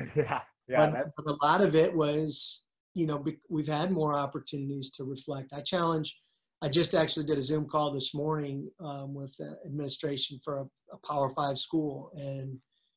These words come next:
Speaker 2: you know, one of the things I challenged them with is quiet time in the morning. You know, how are you starting your day?
Speaker 1: Yeah.
Speaker 2: For me, that's, it's,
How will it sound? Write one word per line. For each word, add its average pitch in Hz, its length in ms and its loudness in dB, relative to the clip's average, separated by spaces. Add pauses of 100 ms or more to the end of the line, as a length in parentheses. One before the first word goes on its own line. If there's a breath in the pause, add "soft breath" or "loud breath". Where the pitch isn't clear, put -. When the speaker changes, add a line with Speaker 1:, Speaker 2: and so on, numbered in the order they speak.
(340)
Speaker 2:
you 151 100 -2
know, 139 120 0
one 151 200 2
of 156 40 6
the - 120 -2
things 151 240 -2
I 156 120 2
challenged 156 540 -4
them 139 120 -4
with 147 260 -6
is 143 320 -6
quiet 160 360 2
time 151 240 -4
in 156 60 -2
the 151 60 -2
morning. 151 380 -6 (380)
You 151 80 -6
know, 143 80 -6
how 151 160 0
are 175 80 0
you 180 100 -2
starting 170 340 -2
your 160 100 -4
day? - 400 -8 (180)
Speaker 1:
Yeah. 98 160 -6 (340)
Speaker 2:
For 156 80 2
me, 170 320 6
that's, 147 480 -2
it's, - 180 -6